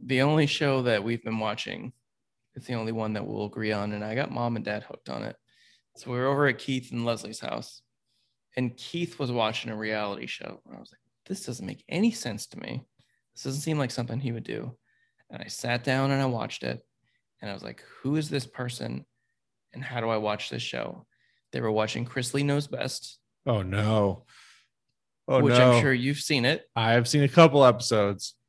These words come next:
Speaker 2: but I got one. If you liked Chris
Speaker 1: I,
Speaker 2: Lee Knows Best, I
Speaker 1: so
Speaker 2: got one
Speaker 1: we,
Speaker 2: for you.
Speaker 1: we had to go home. It's on Peacock. We started watching it, and it is just, it's too much. This
Speaker 2: Oh,
Speaker 1: guy is just
Speaker 2: he's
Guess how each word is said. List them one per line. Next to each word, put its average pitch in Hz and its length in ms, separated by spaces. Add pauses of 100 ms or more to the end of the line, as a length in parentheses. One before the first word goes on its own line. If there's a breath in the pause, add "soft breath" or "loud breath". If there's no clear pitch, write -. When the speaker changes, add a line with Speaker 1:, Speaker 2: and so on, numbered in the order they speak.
(140)
Speaker 2:
but 101 100
I 117 120
got 135 240
one. 143 160
If 117 140
you 143 100
liked 147 280
Chris 139 260
Speaker 1:
I, 147 40
Speaker 2:
Lee 143 120
Knows 135 280
Best, 123 220
I 120 180
Speaker 1:
so 143 60
Speaker 2:
got 139 180
one 143 120
Speaker 1:
we, 143 60
Speaker 2:
for 139 220
you. 110 180
Speaker 1:
we 127 260
had 120 180
to 120 80
go 123 240
home. 139 560
It's 113 160
on 123 160
Peacock. 131 600 (460)
We - 60
started 120 280
watching 120 360
it, 117 200 (580)
and 117 140
it 107 120
is 110 140
just, 113 320 (400)
it's - 200
too - 180
much. - 340
This 123 100
Speaker 2:
Oh, 120 140
Speaker 1:
guy 117 180
is 113 420
just 123 280
Speaker 2:
he's 131 260